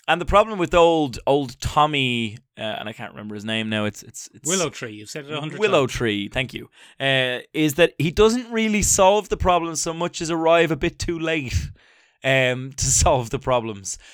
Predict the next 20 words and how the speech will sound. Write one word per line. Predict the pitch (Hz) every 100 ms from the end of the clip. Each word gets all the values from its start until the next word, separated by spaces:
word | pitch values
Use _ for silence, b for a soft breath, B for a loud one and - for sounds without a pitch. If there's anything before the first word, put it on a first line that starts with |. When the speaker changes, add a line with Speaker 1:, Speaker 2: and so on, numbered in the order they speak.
| B -
Speaker 1:
And | 127
John | 175 165
Constantine | 185 180 185
has | 156 147
a | 151
much | 165 -
more | 151 160 151 147 143 131 127
definitive | 107 135 - 156 151 131 117 113
way | 120 107 101 98
of | 107
doing | - 113 104
it. | 98 B B B -
And | 139
again, | 139 185 180 156
it's | 135
a | 151
very | 196 180
John | 147 165 170 156
Constantine | 160 160 165 139 151 139
way | 131 135 131 127 127